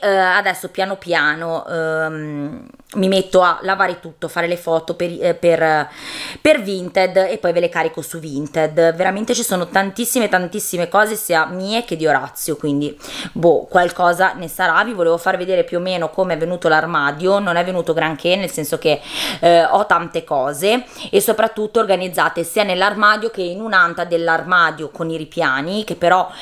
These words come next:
quell'anta dell'armadio, maledizione, è tagliata, quindi è angolare, quindi i ripiani non sono nemmeno dritti e mi dà un fastidio tremendo, e poi anche, ehm, dei cassetti che sono all'interno della,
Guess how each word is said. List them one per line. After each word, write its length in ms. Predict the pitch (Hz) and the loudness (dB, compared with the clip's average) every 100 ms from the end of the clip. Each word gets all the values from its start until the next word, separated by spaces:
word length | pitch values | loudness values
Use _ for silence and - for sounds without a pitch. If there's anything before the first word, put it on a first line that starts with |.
| - - | -14 2
quell'anta 440 | 320 240 220 208 | 4 4 2 2
dell'armadio, 600 | 202 190 175 170 170 175 | 2 2 0 0 0 -2
maledizione, 720 | 165 165 170 - 175 165 156 | -4 -6 -8 -10 -4 -2 -2
è 140 | 147 - | -4 0
tagliata, 760 | 208 190 175 151 139 - 180 | 0 0 0 0 0 0 0
quindi 300 | 190 165 160 | 0 -4 0
è 40 | 160 | 4
angolare, 720 | 160 185 175 156 147 143 143 | 4 2 2 2 2 2 -2
quindi 560 | 143 151 139 123 151 151 | -6 -6 -4 -4 -6 -8
i 80 | - 151 | -6 -4
ripiani 400 | 143 160 175 175 | -4 0 0 0
non 160 | 170 170 | -4 -6
sono 180 | - 180 | -4 -2
nemmeno 360 | 151 160 196 | -2 0 0
dritti 420 | 175 123 - 175 | 0 -2 -6 -4
e 60 | 151 | -2
mi 260 | 151 147 - - - - | 0 -4 -4 -12 -12 -8
dà 180 | - 226 | 2 4
un 120 | 208 | 4
fastidio 600 | - 277 - 202 175 170 | 2 0 0 -4 0 0
tremendo, 680 | - 240 185 131 156 214 269 - - - | 2 0 0 -6 0 2 2 -4 -18 -10
e 180 | - 427 | 0 2
poi 400 | - 202 175 208 | 4 4 4 2
anche, 720 | 196 175 180 180 226 220 226 - | -2 -4 -8 -8 -2 0 0 0
ehm, 600 | 185 175 165 165 165 165 | 0 0 0 -2 -4 0
dei 160 | 185 185 | 2 2
cassetti 500 | 214 - 165 - 165 | -4 -4 -6 -6 -8
che 100 | 165 | -6
sono 200 | 165 151 | -2 -2
all'interno 640 | 160 170 - 143 143 147 | 0 -4 -2 -2 0 -4
della, 540 | 143 143 139 143 - | -2 -2 0 0 -2